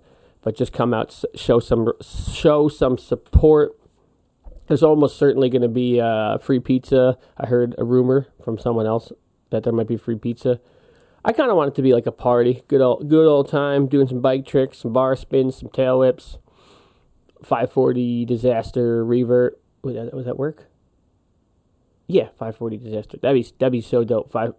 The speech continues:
five forty disaster. Yeah, switch revert. That'd be awesome. Someone should do that.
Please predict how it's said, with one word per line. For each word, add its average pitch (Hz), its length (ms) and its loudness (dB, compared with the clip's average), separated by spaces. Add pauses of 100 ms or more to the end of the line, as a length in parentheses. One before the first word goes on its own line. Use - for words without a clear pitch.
five 123 240 -4
forty 123 160 -2
disaster. 113 640 -6 (800)
Yeah, - 200 -6
switch - 360 -10
revert. - 380 -10 (180)
That'd 127 160 0
be 113 100 0
awesome. 98 380 -6 (240)
Someone - 220 -4
should - 100 -16
do - 140 -10
that. - 160 -14